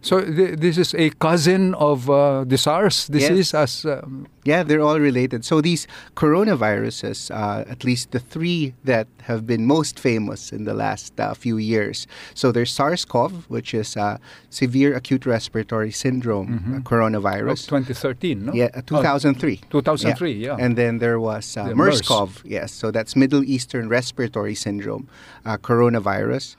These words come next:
Speaker 2: But, uh, if you look at, uh, some of the other animals that have been implicated, like yung sa sars, yung civet cats, baka iniisip nila nahawa rin yun sa bats. And it
Speaker 1: I
Speaker 2: could
Speaker 1: see.
Speaker 2: have passed it on to the person, or the other pers-, the person could have gotten it from the bat.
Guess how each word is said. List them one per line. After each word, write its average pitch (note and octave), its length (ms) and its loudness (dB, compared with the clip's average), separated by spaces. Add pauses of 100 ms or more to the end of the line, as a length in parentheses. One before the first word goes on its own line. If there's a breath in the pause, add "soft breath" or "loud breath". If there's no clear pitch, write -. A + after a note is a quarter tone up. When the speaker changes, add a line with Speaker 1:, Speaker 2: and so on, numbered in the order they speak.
Speaker 2:
But, B2+ 400 -4
uh, C3 240 0 (240 loud breath)
if D#3+ 160 0
you E3 140 -2
look G3+ 180 0
at, F3 240 -2 (160)
uh, B2 220 -2
some D#3+ 240 0
of D#3 80 0
the C#3 100 0
other D#3 240 4
animals C3+ 520 0
that A2 120 -10
have A2 160 -10
been A2 160 -6
implicated, A2+ 760 -6 (240)
like A2 260 -4
yung A#2 140 -4
sa B2 100 -8
sars, C3 480 -2
yung A2 160 -6
civet A2+ 400 -4
cats, - 540 -8 (240)
baka F3 640 -2
iniisip D#3+ 560 -4
nila D3 240 4
nahawa C3 400 2
rin B2+ 80 0
yun A2+ 160 0
sa A2+ 80 -8
bats. - 560 -8 (480 soft breath)
And C#3+ 240 4
it D#3 80 2
Speaker 1:
I F#3+ 240 -2
Speaker 2:
could G3+ 320 4
Speaker 1:
see. D#3 80 0
Speaker 2:
have G2 480 -4
passed G2+ 400 -4
it A2+ 80 -8
on G#2 240 -6
to A#2 80 -6
the F#2 80 -4
person, G#2+ 480 -2
or C#3 180 -4
the C3 140 -2
other D3+ 240 2
pers-, C3 320 -2
the C#3 160 -2
person C#3 400 0
could C#3+ 100 0
have A#2 140 -2
gotten A2+ 320 -2
it A2 80 -10
from A2+ 240 -2
the G2+ 80 -2
bat. - 240 -2